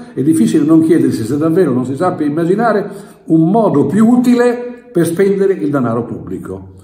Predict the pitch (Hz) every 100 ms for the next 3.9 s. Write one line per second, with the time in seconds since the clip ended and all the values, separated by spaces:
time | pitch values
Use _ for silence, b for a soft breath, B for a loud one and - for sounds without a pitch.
0 | b - 147 139 175 175 120 113 151 135
1 | 151 302 208 180 131 135 175 160 147 175
2 | 165 190 226 185 - 92 B B 135 143
3 | 190 160 160 165 220 180 - -